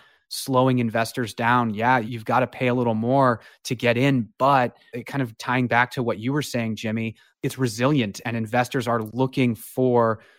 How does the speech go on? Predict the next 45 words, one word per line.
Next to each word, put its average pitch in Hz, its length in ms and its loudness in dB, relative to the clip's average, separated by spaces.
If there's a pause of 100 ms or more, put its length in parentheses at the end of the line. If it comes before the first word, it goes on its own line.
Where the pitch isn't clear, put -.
safe - 500 0
investments 120 800 0
that 117 280 -2
can 120 240 -4
offer 117 480 2
opportunities 113 680 0
for - 220 -4
greater 113 280 2
return. 113 500 2 (300)
And 117 400 2
they're 127 160 6
not 127 340 6
shying 120 360 4
away. 120 220 6
They're 113 120 0
saying, 113 340 -2
"Well, 113 340 2 (180)
this - 160 -6
is 127 120 -4
what 127 140 4
it's 120 140 0
gotta 123 240 6
be." 127 400 2 (320)
We've 135 100 -2
had 131 200 6
also 123 360 2
some 120 220 0
trends 117 420 -2
in 117 80 -4
terms 113 260 -4
of 104 100 -8
new 127 240 0
builds. 117 420 2 (260)
You 113 120 -8
know, 113 80 -6
it's - 120 -12
a, 98 60 -16 (160)
a 120 60 -6 (100)
bit 120 180 -4
more 117 360 -2
difficult 120 500 -4
to 117 100 -12
get 117 220 -4
materials 120 640 2
and 104 160 -4